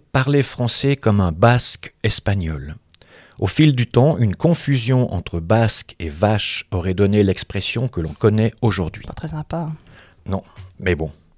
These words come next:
Speaker 1: Une deuxième origine est mentionnée par certains linguistes. Un dicton d'Occitanie dit « parler comme un gavache espagnol ».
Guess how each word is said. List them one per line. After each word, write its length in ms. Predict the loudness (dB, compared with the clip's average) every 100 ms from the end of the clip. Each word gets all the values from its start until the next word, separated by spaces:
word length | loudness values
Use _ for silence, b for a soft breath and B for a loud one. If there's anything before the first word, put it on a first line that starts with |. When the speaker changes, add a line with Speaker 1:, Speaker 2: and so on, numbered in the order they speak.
| _ 2
Speaker 1:
Une 140 | 4
deuxième 520 | 8 8 8 8 6
origine 520 | 6 4 2 4 4
est 80 | 4
mentionnée 640 | 4 2 2 4 4 4
par 240 | 2 -2 -2
certains 420 | 0 0 2 4
linguistes. 580 | 4 2 -4 -8 -10 -18 B B B B B B _
Un 140 | 4
dicton 480 | 4 4 2 2 4
d'Occitanie 880 | 4 2 2 -2 2 2 2 0 0
dit « 360 | 0 -2 -2 -4 _ _
parler 420 | 2 4 4 2 0
comme 340 | 4 6 6 2 -2
un 140 | -4
gavache 640 | 2 4 4 4 0 -2 -2
espagnol ». 720 | 0 0 -2 -6 -6 -10 -12